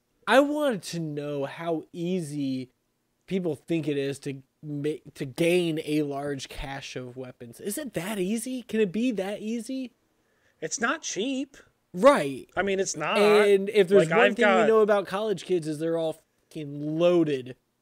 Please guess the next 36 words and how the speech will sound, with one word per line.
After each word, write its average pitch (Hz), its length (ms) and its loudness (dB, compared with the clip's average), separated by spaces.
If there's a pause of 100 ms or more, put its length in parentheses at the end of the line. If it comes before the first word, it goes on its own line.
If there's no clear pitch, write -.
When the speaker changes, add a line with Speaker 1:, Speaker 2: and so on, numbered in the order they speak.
(160)
Speaker 1:
and 156 200 -2
can 156 180 0
just 147 240 -4
buy 151 240 2
whatever 147 360 0
they 135 120 -4
want 139 260 -6
whenever 127 260 -10
they 127 100 -10
want 123 280 -12
it. - 120 -20 (320)
Speaker 2:
I 147 300 0
can 214 220 -4
tell 185 280 2
you 156 160 -2
that 143 180 -2
the 123 100 -6
collection 131 540 -10
of 147 120 -10
firearms 131 640 -6
that 127 120 -2
I 123 140 -2
have, 98 380 -8 (320)
Speaker 1:
which 156 300 2 (400)
could 180 160 4
not 175 340 0
be 185 100 6
described 170 600 0
as 147 140 -2
any 160 260 -4
sort 151 420 -4
Speaker 2:
which 143 140 4
could 160 220 6
not 175 240 8
Speaker 1:
of, 147 60 -6
Speaker 2:
be, 151 220 4